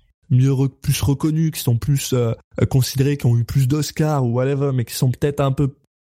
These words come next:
qui ont pas forcément ce, ce mindset de se dire, ben, j'ai fait un film, j'ai aimé faire ce film, je le trouve bon, comment est-ce que je peux m'améliorer pour le prochain ? Qu'est-ce que je peux faire ?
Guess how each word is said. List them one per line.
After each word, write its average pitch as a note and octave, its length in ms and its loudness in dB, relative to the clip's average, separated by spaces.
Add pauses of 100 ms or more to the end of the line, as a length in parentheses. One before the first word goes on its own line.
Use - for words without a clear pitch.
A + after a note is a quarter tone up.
(140)
qui D3 160 0
ont D3 100 2
pas F3+ 140 2
forcément D3 460 0
ce, A#2+ 200 0 (140)
ce - 180 -2
mindset C#3 440 0
de B2+ 180 2
se A#2 80 0
dire, C#3+ 320 0 (260)
ben, C3+ 180 2 (640)
j'ai B2+ 140 6
fait G3 140 2
un F#3+ 100 2
film, G3 360 0 (540)
j'ai B2 280 4
aimé E3 180 2
faire F3+ 220 -2
ce F3 120 -2
film, F#3 380 -2 (200)
je C3 120 0
le B2+ 100 2
trouve E3+ 280 2
bon, E3 400 0 (180)
comment D3+ 240 2
est-ce D3 120 0
que C3+ 80 2
je - 40 2
peux C3 120 0
m'améliorer B2+ 400 2
pour A#2+ 120 -2
le A2+ 60 2
prochain ? - 420 -4
Qu'est-ce - 180 -2
que B2+ 60 4
je - 60 2
peux B2 100 2
faire ? C3 400 0